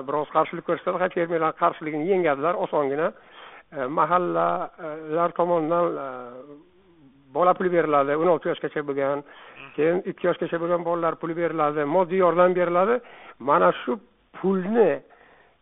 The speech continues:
bermaymiz agar olmasang degan ugroza qilinadi-da. Undan keyin haligi fuqaro o'sha puldan mahrum bo'lmaslik uchun majbur,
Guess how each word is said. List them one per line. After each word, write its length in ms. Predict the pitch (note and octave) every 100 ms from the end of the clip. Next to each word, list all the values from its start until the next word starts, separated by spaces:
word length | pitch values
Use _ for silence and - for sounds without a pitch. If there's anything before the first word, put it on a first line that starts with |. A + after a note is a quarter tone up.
| _ _ _ _ B2+
bermaymiz 600 | G#3+ A#3 G3+ F#3+ F3 D#3+
agar 260 | F3 F3 E3+
olmasang 520 | - A3 G3 F3 F#3 F3
degan 180 | F#3 C4+
ugroza 380 | B3+ G#3+ G3+ D#3
qilinadi-da. 460 | C3 C3+ D#3 G3 C#4+ - - _ _ _ -
Undan 320 | G#3 G3+ G#3+ A3
keyin 180 | C#3+ G3+
haligi 240 | G#3 A#3
fuqaro 300 | - G3+ B3+ C4+ - - -
o'sha 220 | F3 A3+
puldan 760 | - G3 F#3+ A3 F#3+ E3 G#3 F#3+
mahrum 340 | E3+ E3+ A3 G3+
bo'lmaslik 380 | G#3 F3+ G3 F3+
uchun 160 | B3+
majbur, 380 | G3+ E3 D#3 G#3+